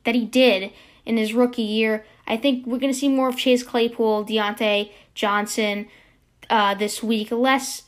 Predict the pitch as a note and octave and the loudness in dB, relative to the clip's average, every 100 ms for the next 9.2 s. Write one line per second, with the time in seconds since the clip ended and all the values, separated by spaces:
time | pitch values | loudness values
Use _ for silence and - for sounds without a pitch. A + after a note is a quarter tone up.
0 | A#3 A#3 A#3 G#3 - G#3 G3+ - G#3+ - | -8 -4 -2 -4 -6 -6 -6 -4 -4 -4
1 | G#3+ G3+ - G#3+ G#3+ - A#3+ A#3+ C4+ C#4+ | -4 -4 -2 0 0 -4 0 4 6 4
2 | D4 C#4+ - _ _ _ _ _ _ A#3 | 2 -2 -14 _ _ _ _ _ _ 2
3 | B3+ B3+ C4 B3 A#3+ A#3+ A#3 A3 A3 A3+ | 2 2 2 4 2 2 0 0 -4 -4
4 | G3+ G#3 G#3 G#3 G#3+ - A3+ A3+ G#3+ G#3 | -4 -4 -2 -2 -2 0 2 2 2 0
5 | G3 G3 G3+ - - _ _ - A3 G#3+ | 0 0 -2 -8 -20 _ _ -4 -2 0
6 | G#3 - G#3+ G#3+ - - - - - - | -2 -4 -4 -6 -10 -10 -10 -10 -12 -14
7 | - - - - - - - - - B3+ | -20 -20 -20 -20 -20 -20 -20 -16 2 4
8 | B3+ B3+ B3 D4 E4 E4 D#4 - B3 A#3 | 6 4 2 2 2 0 0 0 2 4
9 | A#3 A#3+ | 2 -2